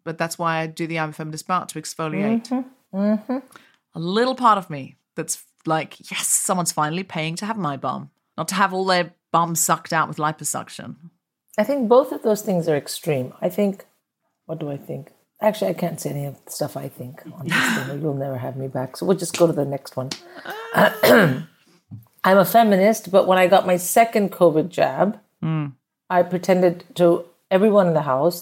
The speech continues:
Speaker 2: that my arm didn't work, and I expected the door to be held open for me. And it worked. I was like, "Ow!" And they'd be like, "Okay, okay, we got the door." For, like, weeks.
Speaker 1: Excellent. That's a
Speaker 2: Mm-hmm.
Speaker 1: ruse.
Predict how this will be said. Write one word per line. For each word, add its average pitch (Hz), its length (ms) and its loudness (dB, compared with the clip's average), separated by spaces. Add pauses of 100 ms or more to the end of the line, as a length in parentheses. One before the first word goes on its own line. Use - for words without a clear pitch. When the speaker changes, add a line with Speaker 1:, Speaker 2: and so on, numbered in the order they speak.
(140)
Speaker 2:
that 160 240 0
my 156 140 2
arm 156 380 -2
didn't 156 300 -6
work, 160 460 -2 (140)
and 156 160 0
I 151 40 0
expected 165 480 0
the 160 60 0
door 156 220 2
to 151 120 -8
be 143 120 -2
held 151 220 0
open 147 360 -2 (420)
for 165 140 -2
me. 160 200 -6 (720)
And 196 120 2
it 202 80 4
worked. 226 320 2
I 180 60 4
was 190 120 4
like, 202 240 4 (160)
"Ow!" 254 640 8
And 165 140 4
they'd 175 80 2
be 180 60 -2
like, 180 140 2
"Okay, 180 240 0
okay, 160 200 -2
we 151 120 -6
got 156 200 -10
the 156 80 -12
door." 156 220 -10 (400)
For, 233 140 4
like, 196 240 6
weeks. - 560 -2 (1200)
Speaker 1:
Excellent. 190 880 0
That's 214 320 4
a 196 40 0
Speaker 2:
Mm-hmm. 214 140 2
Speaker 1:
ruse. 202 800 -4